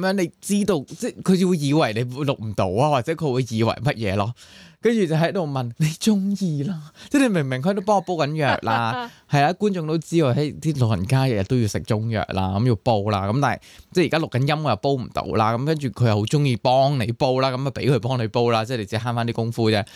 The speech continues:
Speaker 1: 咁跟住佢過嚟又問，即係落去煲幾耐？咁其實即係煲中藥呢樣嘢咧，其實嗰啲日時間係真係咧，我覺得係唔需要太注重嘅，我覺得。即係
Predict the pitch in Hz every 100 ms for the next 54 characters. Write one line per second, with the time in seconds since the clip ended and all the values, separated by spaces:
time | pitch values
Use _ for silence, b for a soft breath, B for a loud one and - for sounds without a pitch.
0 | B B 156 208 220 160 151 143 143 107
1 | 104 117 123 120 107 107 b b - 190
2 | 151 113 139 120 147 143 117 104 123 98
3 | 98 110 165 139 104 - B B B -
4 | 240 294 277 285 294 190 123 175 233 165
5 | 101 98 92 - 95 127 135 143 143 143
6 | 151 160 - B B B B 170 160 185
7 | 285 262 - - 120 104 151 151 151 123
8 | 208 214 120 131 156 165 151 120 175 180
9 | 98 98 175 127 117 101 101 98 95 95
10 | 92 87 - - _ - 107 104 104 92
11 | - 101 95 - b b b b b -
12 | 247